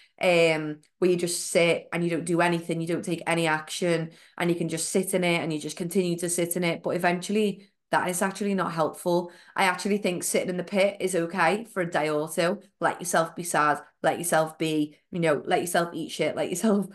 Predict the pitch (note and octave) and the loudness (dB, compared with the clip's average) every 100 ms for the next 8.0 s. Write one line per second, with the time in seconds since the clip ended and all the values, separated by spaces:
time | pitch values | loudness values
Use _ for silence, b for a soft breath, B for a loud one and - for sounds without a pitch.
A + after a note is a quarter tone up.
0 | C#4 A#3+ - F#3+ - F3 D3+ D#3 F3 F3+ | -10 -10 -2 0 2 2 2 0 0 2
1 | F#3+ G3 E3+ E3 E3 E3 E3+ D#3+ E3+ D3+ | 0 0 0 0 -4 -2 -4 0 2 2
2 | D#3+ D3 D#3+ D#3+ D#3 D#3+ D#3+ D#3+ - D#3+ | 0 -2 -2 -2 -2 -4 -4 -4 -2 -2
3 | D#3 D#3+ D3+ - - _ _ _ _ _ | 0 2 2 -2 -8 _ _ _ _ _
4 | _ _ G3 F3 D#3 D3 D3 _ _ _ | _ _ 2 4 4 2 -6 _ _ _
5 | _ F#3 F#3 F3 E3 - - F3+ F3 E3 | _ -6 2 2 2 -2 2 4 4 2
6 | b b b - E3 D3+ F#3 F3+ D#3 F3 | b b b 0 2 2 0 -2 -2 -6
7 | E3+ E3+ E3 E3 D3+ C#3+ C#3+ D3 C3+ C#3+ | -6 -4 -4 -4 -2 -2 -2 -2 -2 -2